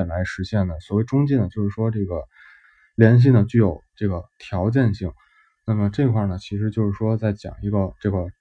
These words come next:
直接联系和这个间接联系。那么这块儿呢，就引出了这个联系呢，具有多样性这块儿。那么联系的多样性呢，指的是这个直接联系与间接联系。什么叫直接联系啊？就比方说我，我跟我的同事啊，我跟我同学啊，那这块儿呢，因为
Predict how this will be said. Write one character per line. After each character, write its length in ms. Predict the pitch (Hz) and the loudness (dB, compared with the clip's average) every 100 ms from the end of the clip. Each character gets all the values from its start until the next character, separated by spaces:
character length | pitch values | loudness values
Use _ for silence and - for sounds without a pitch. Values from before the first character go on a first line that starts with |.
| _ | _
直 200 | - 107 | -2 0
接 200 | 117 135 | 4 4
联 240 | 139 92 90 | 4 0 -2
系 180 | 95 | -8
和 380 | 87 - 87 90 | -10 -12 -10 -8
这 180 | 98 101 | -4 -4
个 260 | 92 85 90 | -4 -8 -8
间 180 | - 117 | -2 0
接 80 | 101 | 0
联 200 | 98 95 | -2 -4
系。 180 | 104 87 | -6 -6
那 80 | 101 | -4
么 80 | |
这 80 | 110 | 0
块 100 | 110 | 0
儿 60 | 104 | 2
呢， 80 | 107 | 2
就 80 | |
引 180 | 101 95 | 0 0
出 160 | 90 117 | -2 2
了 100 | 113 | 4
这 80 | 110 | 4
个 160 | 95 85 - - - _ | 2 0 -10 -20 -20 _
联 320 | 120 110 127 | 6 8 8
系 160 | 139 147 | 6 6
呢， 160 | 110 | 6
具 160 | 101 117 | 2 0
有 100 | 98 | 0
多 180 | 98 131 | 4 4
样 160 | 135 | 4
性 240 | 127 147 101 | 2 0 0
这 120 | 87 | -2
块 100 | 87 | -6
儿。 60 | 76 - - - _ _ | -8 -14 -20 -20 _ _
那 100 | - | 2
么 60 | 147 | 6
联 160 | 139 160 | 6 8
系 80 | |
的 60 | 170 | 6
多 140 | 156 | 8
样 140 | 180 202 | 10 10
性 220 | 214 160 | 8 6
呢， 140 | 110 98 _ | 6 2 _
指 180 | - 98 | -4 -2
的 120 | 90 | 0
是 160 | 104 127 | 4 6
这 100 | 123 | 6
个 220 | 113 90 - _ _ _ _ - | 6 2 -4 _ _ _ _ 0
直 180 | 123 | 4
接 120 | 127 175 | 6 6
联 200 | 143 143 | 6 6
系 100 | 135 | 4
与 140 | 87 | 2
间 220 | - 147 | 0 0
接 80 | 104 | 0
联 160 | 87 92 | -2 -8
系。 120 | 92 | -10
什 100 | - | -6
么 100 | 107 | -2
叫 120 | 147 | -2
直 240 | 123 - 104 | -4 -4 -2
接 100 | 131 | 0
联 200 | 113 98 | -2 -4
系 100 | 107 | -6
啊？ 80 | 98 | -10
就 100 | 113 | -8
比 120 | 117 | -6
方 180 | 110 131 | -2 -2
说 220 | 135 147 | -2 -2
我， 240 | 127 82 - _ | -4 -6 -16 _
我 160 | 107 101 | -8 -4
跟 160 | 135 | 0
我 140 | 131 82 | 0 -2
的 120 | 92 - | -6 -12
同 240 | - 107 | -8 -6
事 140 | 123 | -2
啊， 140 | 127 90 | -2 -2
我 120 | 87 | 0
跟 80 | 117 | 2
我 140 | 110 | 2
同 200 | 107 113 | 0 -2
学 220 | 120 95 | -2 -2
啊， 100 | 104 98 | -2 0
那 100 | 104 | -2
这 120 | 113 | -2
块 100 | 101 | -2
儿 100 | 92 | -2
呢， 140 | 87 | -4
因 160 | 95 104 | -2 0
为 180 | 107 | 0